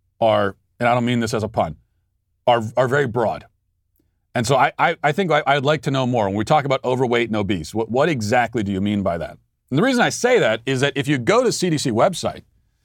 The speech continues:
uh, and you go to their section, uh, their obesity section, and you look at their little charts telling you, you know, w-, w-,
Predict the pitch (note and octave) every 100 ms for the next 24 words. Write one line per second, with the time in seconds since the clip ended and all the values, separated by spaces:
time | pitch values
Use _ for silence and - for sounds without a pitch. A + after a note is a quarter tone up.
0 | _ _ _ _ _ _ _ - C3 B2
1 | C3+ C3 E3+ E3+ D#3+ C#3 C3+ C3 A#2 -
2 | _ _ _ _ _ _ _ _ - -
3 | F#3+ - - C#3+ C3+ C#3+ C#3+ C#3+ C#3 D#3
4 | G3 E3 A2 - G2 - G#2 G#2 - _
5 | _ _ _ _ _ _ _ _ - C3
6 | C#3 E3 E3 C#3+ C#3+ B2 - F3+ D#3+ A2+
7 | - - D3+ D#3+ A#2 F#2+ F#2 _ _ -
8 | A2+ G2 F#2+ _ _ A2 - - _ _
9 | A#2+ A2+ A#2+